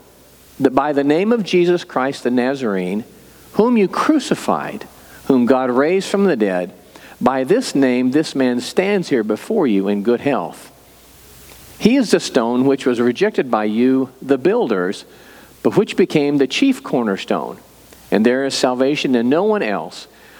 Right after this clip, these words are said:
for there is no other name under heaven that has been given among mankind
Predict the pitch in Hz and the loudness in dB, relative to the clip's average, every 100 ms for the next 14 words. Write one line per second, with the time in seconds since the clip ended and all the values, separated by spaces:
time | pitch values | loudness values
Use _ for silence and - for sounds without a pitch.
0 | - 131 123 123 117 113 139 208 208 185 | -4 0 0 0 0 2 2 2 0 0
1 | 170 165 160 170 131 107 113 110 107 107 | 0 0 -2 -2 -2 -2 -2 -2 -2 -4
2 | 107 110 151 170 160 156 151 131 127 135 | -2 0 0 0 -2 -4 -2 -2 -2 -4
3 | 101 80 82 92 | -8 -8 -10 -14